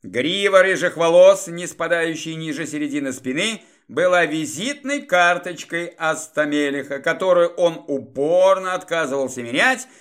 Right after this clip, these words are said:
невзирая на некую мифическую безопасность, о которой толдычили остальные. Двадцать лет бодрствования на двадцать лет сна, и ничего менять не надо.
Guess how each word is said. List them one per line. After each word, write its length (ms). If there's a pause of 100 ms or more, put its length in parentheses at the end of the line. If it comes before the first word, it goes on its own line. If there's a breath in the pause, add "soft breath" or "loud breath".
(140 soft breath)
невзирая 720
на 160
некую 640
мифическую 1000
безопасность, 1120 (260 soft breath)
о 200
которой 500
толдычили 800
остальные. 1040 (800)
Двадцать 560
лет 280
бодрствования 840
на 200
двадцать 480
лет 200
сна, 480 (200)
и 220
ничего 720
менять 480
не 160
надо. 640